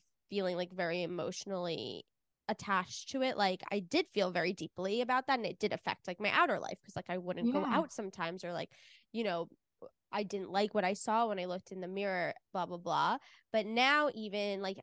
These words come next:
Speaker 1: I think, like, I don't have that kind of emotional attachment to it anymore, which I think is, like, something, you know, about what you said in terms of just, like, doing so much self-work, worth and self-love,
Speaker 2: Yeah.
Speaker 1: and knowing that, like, I'm way more than that.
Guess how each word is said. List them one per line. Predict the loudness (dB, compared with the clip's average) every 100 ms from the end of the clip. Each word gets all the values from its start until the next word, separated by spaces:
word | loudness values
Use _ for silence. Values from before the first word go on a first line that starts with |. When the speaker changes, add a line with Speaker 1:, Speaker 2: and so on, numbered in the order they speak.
| -4
Speaker 1:
I | -4
think, | -4 -4
like, | -4 -2
I | -2
don't | 0 0
have | 0 -4 0
that | 0 0
kind | -2 -4 -2
of | -2
emotional | -2 -2 -4 -6 -4 -2 -2
attachment | -6 -6 -6 -6 -8 -8
to | -4
it | -2
anymore, | -2 0 0 2 0 -2
which | -4 0
I | -2
think | 0 -2 -2
is, | -4
like, | -4 -6
something, | -8 -6 -8 -10 _ _ -10
you | -4
know, | 0 -2 -4 _ -20 _ -2
about | 2 6 6 4
what | -2 -2
you | -4 -2 0 0
said | 0 2 4 4 2
in | -2 -6
terms | -4 -6 -6
of | -10
just, | -8 -6
like, | -6 -8 _ -8
doing | -2 2 2 0
so | -6 -2 -2
much | 0 -2 -4
self-work, | -2 -2 -2 -4 -4 -6 -8
worth | 2 4 4 2
and | -2
self-love, | 2 2 4 4 6 6
Speaker 2:
Yeah. |
Speaker 1:
and | 2 2
knowing | 4 4 4 2
that, | 2 2
like, | -4 -4 -2
I'm | -2 -2
way | -4 -2 0 -2
more | -4 -4 -2 0 2
than | 4 4 2 4
that. | 6 6 4 0